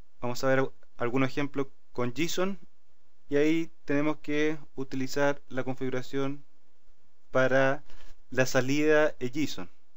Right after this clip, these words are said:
más que una salida con J C P que trae por defecto el Strat Default.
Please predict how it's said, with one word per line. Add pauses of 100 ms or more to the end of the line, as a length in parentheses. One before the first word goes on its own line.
(120)
más
que (1400)
una
salida
con
J
C
P (140)
que
trae
por
defecto (100)
el
Strat (200)
Default.